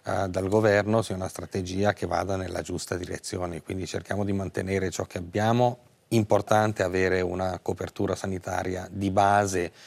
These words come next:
su tutto il territorio dei Grigioni, quindi in modo decentralizzato, eh, e poi, eh, cerchiamo di capire dove ha senso offrire che tipo, che genere di prestazione. Da questo punto di vista credo che il dialogo tra le istituzioni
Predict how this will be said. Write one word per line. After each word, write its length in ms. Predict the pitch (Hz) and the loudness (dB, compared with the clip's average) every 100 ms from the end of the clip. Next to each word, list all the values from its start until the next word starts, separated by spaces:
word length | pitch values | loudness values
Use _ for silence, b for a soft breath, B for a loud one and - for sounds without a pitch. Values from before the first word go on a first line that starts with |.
| B B | B B
su 260 | - 95 | -10 -6
tutto 280 | - 127 - | 0 0 0
il 80 | 90 | -2
territorio 580 | 92 87 - 95 90 87 | -4 -8 -8 -8 -8 -8
dei 140 | 85 | -8
Grigioni, 480 | 87 90 90 101 90 | -6 -6 -4 -4 -4
quindi 180 | 95 90 | -6 -6
in 80 | 90 | -8
modo 260 | 90 92 | -8 -8
decentralizzato, 1200 | 85 90 - 87 - 92 107 101 95 87 - 117 B B B B B B - | -8 -8 -10 -8 -6 -4 -2 0 -2 -2 -4 -6 B B B B B B 0
eh, 340 | 92 95 95 - - | 2 2 0 -6 -2
e 160 | 123 113 | -2 2
poi, 480 | - 107 113 123 | 4 6 8 8
eh, 160 | 117 101 | 6 4
cerchiamo 380 | - 95 104 107 | 0 0 2 2
di 80 | 104 | 2
capire 520 | 104 - 107 107 98 | 0 0 2 4 6
dove 360 | 104 107 117 | 6 6 6
ha 80 | 107 | 4
senso 480 | - 90 92 98 110 | 2 -2 -2 0 0
offrire 480 | 98 - 87 92 92 | 0 -4 -4 -2 -2
che 180 | 92 90 | -4 -8
tipo, 340 | 92 - 90 | -10 -10 -10
che 140 | 87 | -8
genere 340 | 87 87 87 90 | -8 -8 -6 -6
di 60 | 85 | -8
prestazione. 760 | 85 - - - 90 92 92 - | -12 -14 -18 -18 -16 -14 -16 -14
Da 160 | 92 92 | -8 -4
questo 240 | 95 95 | -4 -4
punto 260 | 101 98 101 | -4 0 2
di 80 | |
vista 300 | 101 104 101 | 2 2 -2
credo 340 | - 104 104 101 | -2 0 2 0
che 140 | - | 0
il 160 | 101 98 | 0 2
dialogo 600 | 98 95 107 107 98 92 | 2 4 4 4 2 -2
tra 220 | - 98 | -2 -2
le 80 | 104 | -2
istituzioni 920 | 95 - 90 92 - 101 101 104 104 | -4 -6 -6 -6 -2 0 0 0 0